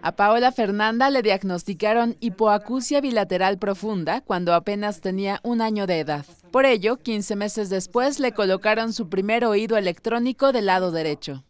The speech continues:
Hace más de un mes, a la pequeña de ocho años de edad le instalaron el segundo dispositivo, esta vez del lado izquierdo, y con ello se convirtió en la primera beneficiada de la campaña Escucha con dos oídos, de la Asociación Mexicana para la Audición Ayúdanos a Oír.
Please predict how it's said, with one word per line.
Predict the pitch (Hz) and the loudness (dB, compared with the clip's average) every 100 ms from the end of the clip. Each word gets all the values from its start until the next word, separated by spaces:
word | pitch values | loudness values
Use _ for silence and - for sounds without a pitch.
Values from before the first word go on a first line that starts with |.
| _ | _
Hace | 180 190 | -6 -2
más | 214 202 | -2 0
de | 208 | 0
un | 208 | 0
mes, | 226 285 - | 0 -2 -2
a | 233 | 2
la | 233 | 2
pequeña | 233 220 233 240 | 0 -2 0 0
de | 214 214 | 2 2
ocho | 254 - 254 | 0 0 0
años | 233 240 247 | 0 0 0
de | 208 202 | 0 2
edad | 202 226 | 4 2
le | 254 240 | 2 0
instalaron | 202 190 196 196 202 220 | -2 -2 0 2 2 0
el | 196 | -2
segundo | 185 196 190 214 208 | -4 -4 -4 -2 -2
dispositivo, | 190 - 165 180 190 156 139 _ | -2 -6 -8 -6 -6 -6 -8 _
esta | - 269 311 | -8 -2 0
vez | 277 277 | 0 -2
del | 311 202 | -2 0
lado | 180 175 | 2 0
izquierdo, | 180 - 226 220 247 269 | -4 -2 -2 0 -2 -4
y | - | -6
con | 214 185 180 | -6 -4 -2
ello | 180 180 | -2 -4
se | 196 190 | -4 -6
convirtió | 180 185 180 175 220 | -6 -4 -4 -4 -4
en | 214 | -2
la | 208 | -2
primera | 214 214 233 240 | -2 -2 0 0
beneficiada | 220 202 202 185 - 226 220 | -2 -4 -6 -8 0 0 0
de | 220 196 | -2 0
la | 180 | -2
campaña | 175 175 208 214 226 226 - | -2 -2 0 0 -2 -4 -4
Escucha | 196 - 240 220 214 | -6 -4 -6 -4 -4
con | 196 175 | -4 -2
dos | 175 180 180 | 0 -2 -2
oídos, | 156 143 135 135 - - - | -2 -2 -4 -6 -12 -16 -4
de | 233 | 2
la | 262 | 2
Asociación | 269 294 285 294 269 247 | 2 0 -2 -2 -2 -2
Mexicana | 254 254 196 220 226 | -4 -4 -2 -2 -2
para | 240 202 180 | 2 2 2
la | 170 | 0
Audición | 170 170 - 226 240 254 | -2 -6 -4 -2 -2 -4
Ayúdanos | 220 214 262 254 202 175 | -4 -2 0 0 0 -4
a | 165 | -2
Oír. | 143 135 | -2 -4